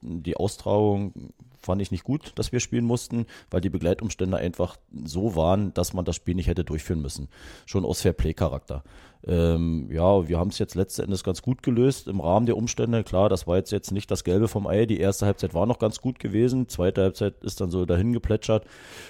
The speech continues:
Unterm Strich steht das Ergebnis. Wir sind im Halbfinale. Das ist das, was wir wollten, was der Verein wollte.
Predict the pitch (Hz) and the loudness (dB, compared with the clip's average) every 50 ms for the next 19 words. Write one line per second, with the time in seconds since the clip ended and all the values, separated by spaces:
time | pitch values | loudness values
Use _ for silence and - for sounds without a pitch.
0 | - - - 143 147 160 139 120 - 131 139 131 - - 123 127 - 131 113 120 | 0 6 6 8 8 8 6 6 4 2 0 0 2 2 2 4 4 4 4 4
1 | 101 - 110 139 - - 160 156 - - - - - 120 113 101 113 123 123 - | 4 4 2 2 2 0 -2 0 -2 -4 -6 -2 0 0 2 2 2 0 -2 -4
2 | _ _ _ - 104 87 95 110 - - 143 123 120 120 127 127 127 120 107 - | _ _ _ -2 2 4 4 4 4 2 2 4 6 6 6 6 6 4 2 0
3 | 104 107 117 110 - - 104 - - 98 101 - - 98 85 82 95 107 120 - | 0 0 0 -2 -2 0 0 0 0 0 0 0 2 2 4 4 4 4 4 2
4 | 120 92 92 - 101 90 - 85 71 92 107 117 101 107 110 113 - - 117 113 | 0 -2 0 0 -2 0 0 0 0 2 2 2 4 4 4 4 4 2 2 2